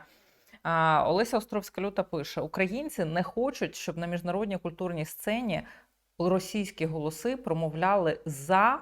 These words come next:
і замість голосів українських. Це відбувалося с-, десятиліттями, якщо не століттями. Міжнародна культурна репре-, репрезентація була і досі залишається викривленою в бік російського імперського наративу. Українці не хочуть, щоб убивства,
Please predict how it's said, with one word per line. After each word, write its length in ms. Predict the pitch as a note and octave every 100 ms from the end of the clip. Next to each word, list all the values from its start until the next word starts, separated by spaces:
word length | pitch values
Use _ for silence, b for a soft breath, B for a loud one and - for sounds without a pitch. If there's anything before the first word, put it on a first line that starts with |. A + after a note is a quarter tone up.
| B B B
і 140 | F#3 D#3+
замість 680 | C#3+ F3 G3 A3 F#3 - -
голосів 480 | D3 D#3 D#3+ - F3+
українських. 680 | F3 D#3+ C#3 C#3 - D#3
Це 220 | - B3+ B3+
відбувалося 640 | G3+ E3+ F3+ F#3 F3+ F3+
с-, 180 | - -
десятиліттями, 840 | D#3+ D#3+ E3 E3 E3+ F3 E3+ D3
якщо 240 | B2+ - D#3
не 100 | D3
століттями. 640 | - D3+ D3 - C#3+ C#3 B B B
Міжнародна 460 | E3+ F3 F3+ F#3
культурна 580 | F3 E3+ E3+ F3 D#3+ D3+
репре-, 320 | D3+ D#3 E3
репрезентація 840 | E3+ D#3+ E3 D#3+ D#3+ G#3+ A#3+ - E3
була 360 | D3+ D#3+ G#3 -
і 60 |
досі 320 | D3+ E3+ F#3 F3
залишається 600 | C#3+ D3 F3+ F3 F3 D#3+ B B
викривленою 680 | D#3 F#3 G#3 G3 F3+ E3 D3+
в 40 | C#3+
бік 440 | D3+ G3+ - - - -
російського 600 | E3 E3 - - - F3
імперського 500 | D3+ D3+ D#3+ - D#3+
наративу. 480 | D3 D3+ - - C#3
Українці 500 | - A3 C#4 F4 A#3
не 100 | G#3+
хочуть, 340 | - G#3+ F#3
щоб 240 | - D3+ C#3+
убивства, 560 | C#3+ A#3 A3+ - F#3+